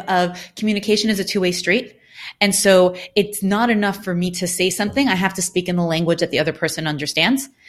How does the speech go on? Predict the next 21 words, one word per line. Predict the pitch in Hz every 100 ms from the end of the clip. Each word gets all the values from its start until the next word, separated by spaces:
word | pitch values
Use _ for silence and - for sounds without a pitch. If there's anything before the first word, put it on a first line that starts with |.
| - -
And | 190 185
so | - 185 175 175 170 - - _ 185
getting | 147 214 240 214
dressed | 214 202 220
up, | 202 196 -
yes, | 208 254
it's | 240
a | 240
respect | 214 196 196
thing, | 269
but | 220
I'm | 214
looking | 240 240
at | 214
it | 208
more | 180 196
of | 143 180
it's | 208 214
a |
communication. | 214 214 208 196 202 - 139 - _ _ - -
And | 202 190 185